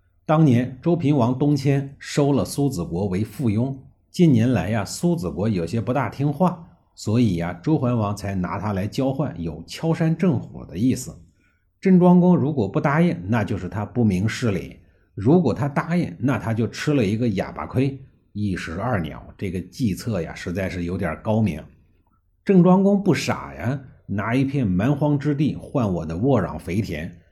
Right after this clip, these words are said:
况且这个蛮夷之地还远在黄河以北，距离我郑国老家恨不得有上千里路，千里之外的飞地我要来干嘛呀？郑庄公咬咬牙，先答应了再说，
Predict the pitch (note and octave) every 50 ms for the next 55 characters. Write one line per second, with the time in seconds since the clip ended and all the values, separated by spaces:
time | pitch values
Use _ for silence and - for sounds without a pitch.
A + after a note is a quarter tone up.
0 | _ _ _ - - - - G#3 D#3 A2+ - - E2+ D#2+ - C#3 C#3 B2 A#2 F2+
1 | F2+ F2+ A2+ D3 C#3+ C3+ C#3+ D3 C#3+ - E3+ D#3+ E3+ - E2 E2 - A2+ A#2+ B2
2 | A2+ F2 F2+ - - C3 B2 C3 A#2+ G2+ - E2+ - F#2 G#2+ C3 B2+ A#2 A2+ B2
3 | A#2 A2 C3 D3+ - - - - - - - _ _ _ _ _ _ - - E3
4 | D3+ B2 A#2 A#2+ B2+ A2 F#2 F2+ F2+ - F3 D#3+ C3+ G#2+ A#2 B2+ B2+ A2 E2+ E2
5 | E2 A#2 A#2 A#2 B2 B2+ - - E3+ C#3 A2+ G#2+ G#2+ G#2 A#2+ B2 A#2+ F#2+ D#2+ F2
6 | - - F3 C3+ G#2+ G#2 - D#3+ D#3 D#3+ A#2+ F2 E2 D2+ - - - - - -
7 | _ _ _ _ _ - - - - A3 G#3+ A3 G#3+ F3 G#2+ - - - - -
8 | C3 D3 D3 D3+ C3+ F2 E2+ - - - - F3 E3 E3+ E3 E3 F#3+ F3+ A2+ C#3+
9 | - - D2 D2+ D#2 E2 A2 B2 G2+ F2 - G2 - - C3 F#2+ D2+ D2+ C2+ B1
10 | A#1+ B1 - C3 C#3+ C#3 - - - - _ _ _ _ _ _ _ _ _ _
11 | - E2 D#2+ E2+ D#2+ E2 E2 E2+ E2 E2+ E2+ E2 E2 E2+ F2 G#2+ B2 A2 F2 E2
12 | D#2+ D#2 D#2+ D#2+ - - - - G#2 G2 G2 F#2+ - - F#2 G2 G#2+ G#2+ G#2 F#2
13 | D#2+ D2+ E2 - D#2 C#2 - - E2 D2+ - - -